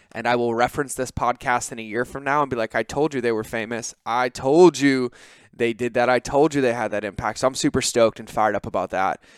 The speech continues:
It's my favorite thing in the world is working with people and really creating containers and giving my intention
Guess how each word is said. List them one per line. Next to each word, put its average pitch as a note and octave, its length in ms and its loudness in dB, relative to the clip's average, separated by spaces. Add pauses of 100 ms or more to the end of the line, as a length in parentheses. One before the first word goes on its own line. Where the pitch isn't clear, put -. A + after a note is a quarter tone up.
(340)
It's - 180 -10
my A#2+ 140 -4
favorite G#2+ 320 -2
thing G#2 120 -12
in G2+ 60 -14
the G2 80 -6
world G2 400 0
is G#2 400 -4
working A2 320 -4
with G2 160 -10
people G#2+ 460 0 (180)
and A#2 280 -8
really D#3 260 4
creating C3 400 -4
containers A2 920 -6 (420)
and A2 540 -2 (1400)
giving C#3+ 300 2
my B2+ 140 4
intention A#2 920 -6